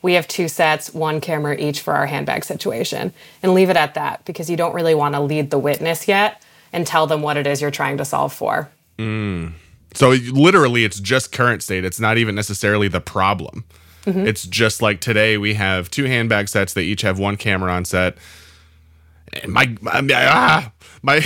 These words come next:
Speaker 2: <laughs> my instinct still wanted me to be like, "This causes a problem," <laughs> instead of just letting them discover the problem. But I think that's probably part of it, right? It's, it's not shoehorning your,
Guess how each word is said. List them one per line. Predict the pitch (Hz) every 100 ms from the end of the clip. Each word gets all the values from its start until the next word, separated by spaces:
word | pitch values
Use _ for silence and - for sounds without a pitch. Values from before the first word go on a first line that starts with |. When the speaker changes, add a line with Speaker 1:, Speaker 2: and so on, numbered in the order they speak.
| -
Speaker 2:
<laughs> | -
my | 175 180
instinct | 170 175 190 170
still | - 165 160
wanted | 147 156 151
me | 156
to | 143
be | 151
like, | 151 147
"This | 175
causes | - 165 226 220
a | 160
problem," | 170 165 156 127 120
<laughs> |
instead | 120 - 139
of | 123
just | - 131 -
letting | 131 143 127
them | 123
discover | 113 113 120 123
the | 98
problem. | 104 87 92 95
But | 110
I |
think | 147 151
that's | 147
probably | - 143 139
part | 151 160
of | 90
it, | 78
right? | 80 110
It's, | 107 - - - - - - -
it's | 123
not | 127 147 160 - -
shoehorning | - - - 180 156 139 127 120 117
your, | 104 104 98